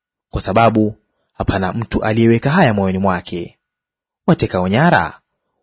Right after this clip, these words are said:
wamepanda juu ya vilele vya milima katika nyika. Kwa maana upanga wa Bwana utakula toka upande mmoja wa nchi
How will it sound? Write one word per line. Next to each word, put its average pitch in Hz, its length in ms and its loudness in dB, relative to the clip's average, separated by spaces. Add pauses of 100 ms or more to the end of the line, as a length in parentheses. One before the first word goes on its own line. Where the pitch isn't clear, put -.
(100)
wamepanda 101 540 0
juu 113 140 2
ya 110 120 4
vilele 110 380 0
vya 110 200 -2
milima 131 360 2
katika - 400 -6
nyika. 92 520 -4 (880)
Kwa 170 80 2
maana 104 360 2
upanga 92 320 -2
wa 87 100 -2
Bwana 107 460 2 (560)
utakula 101 520 -4
toka 110 240 -4
upande 123 340 0
mmoja 135 300 0
wa 98 120 0
nchi 107 440 -4